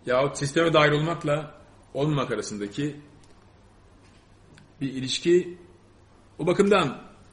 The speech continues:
organsız bedenle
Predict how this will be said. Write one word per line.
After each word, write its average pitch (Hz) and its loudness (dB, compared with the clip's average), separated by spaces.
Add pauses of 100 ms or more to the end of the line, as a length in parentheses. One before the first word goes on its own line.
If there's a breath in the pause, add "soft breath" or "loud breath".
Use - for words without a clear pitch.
(1160)
organsız 147 4
bedenle 143 4